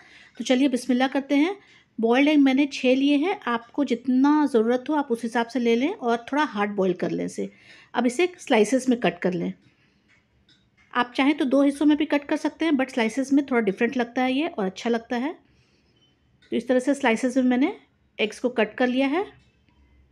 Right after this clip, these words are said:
अब हम इसके लिए एक मसाला तैयार करेंगे। तो उसके लिए मैंने दो मीडियम साइज़ के टमाटर लिए हैं, थोड़ी सी धनिया, हरी धनिया, बिल्कुल थोड़ा सा पुदीना है, अगर ना हो तो कोई बात नहीं, स्किप कर दें आप, और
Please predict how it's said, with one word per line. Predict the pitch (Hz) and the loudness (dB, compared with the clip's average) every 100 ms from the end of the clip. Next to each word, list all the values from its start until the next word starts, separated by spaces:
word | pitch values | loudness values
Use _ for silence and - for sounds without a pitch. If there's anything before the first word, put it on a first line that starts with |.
| _ _ _ _ _ _ _ _ _ _ _ _ _ _ _ _ _ _ _ _ _ _ _ _ _ _ _ _ - | _ _ _ _ _ _ _ _ _ _ _ _ _ _ _ _ _ _ _ _ _ _ _ _ _ _ _ _ -8
अब | 233 | -2
हम | 247 | 0
इसके | 247 - | 0 2
लिए | 277 277 | 2 4
एक | 269 269 | 2 0
मसाला | 233 226 226 | -2 0 0
तैयार | 233 254 254 | 0 0 -2
करेंगे। | 254 254 254 294 - - - _ | -2 -2 0 0 -4 -18 -20 _
तो | 247 | -4
उसके | 233 - | -2 0
लिए | 262 | 2
मैंने | 277 262 269 | 4 4 4
दो | 220 262 | 4 4
मीडियम | 262 214 262 | 4 4 2
साइज़ | 277 254 | 2 0
के | 277 | 0
टमाटर | 254 214 208 254 | -2 0 0 0
लिए | 254 269 | 0 0
हैं, | 262 370 403 _ - | 0 -4 -6 _ -2
थोड़ी | 226 | 0
सी | 226 | 2
धनिया, | 226 214 214 294 - | 0 2 2 2 2
हरी | 220 | 0
धनिया, | 220 220 240 320 - - - - | 2 0 2 0 -4 -20 -14 -2
बिल्कुल | 254 311 302 | 0 2 4
थोड़ा | 277 | 4
सा | 277 294 | 4 0
पुदीना | 269 233 226 262 | -2 0 2 2
है, | 285 403 - - - | 0 -2 -8 -20 -10
अगर | 233 254 | -2 0
ना | 247 | 2
हो | 254 285 | 2 0
तो | 285 | 0
कोई | 262 | 0
बात | 247 254 | 0 0
नहीं, | 254 330 | 0 -2
स्किप | - 233 - | 0 -4 -2
कर | 233 | -4
दें | 247 | -2
आप, | 262 381 _ _ _ _ - | -2 -4 _ _ _ _ -6
और | 233 233 | 0 2